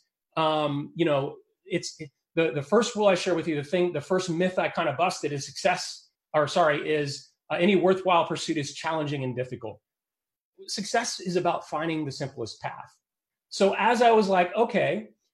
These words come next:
so my second myth is success is a numbers game. I just have to talk to enough people. I'm going to go ahead and just keep buying leads and learn how to close them,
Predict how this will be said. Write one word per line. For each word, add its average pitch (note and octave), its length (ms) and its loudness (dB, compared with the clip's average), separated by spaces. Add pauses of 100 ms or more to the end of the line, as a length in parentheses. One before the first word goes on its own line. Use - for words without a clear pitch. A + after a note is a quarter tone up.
(120)
so F#3+ 180 2
my F3+ 100 4
second A#3 380 2
myth F3+ 180 0
is E3 140 0
success G#3 340 0
is F3 100 -4
a F#3 40 0
numbers F3 220 2
game. E3 160 2
I D3+ 100 0
just E3+ 140 -2
have F3 120 2
to - 40 -14
talk D#3+ 160 0
to F3 80 -2
enough D#3 280 -2
people. A3 640 -2 (340)
I'm G#3+ 180 -2
going A3 260 4
to G#3+ 60 0
go G#3 160 4
ahead G3+ 180 4
and F3+ 80 0
just F#3 180 -2
keep F#3+ 220 -8
buying F3 360 2
leads D3 280 -2
and C3 220 -10
learn G3 280 4
how F#3 100 -2
to F#3 60 2
close D#3 360 -2
them, D3+ 120 -6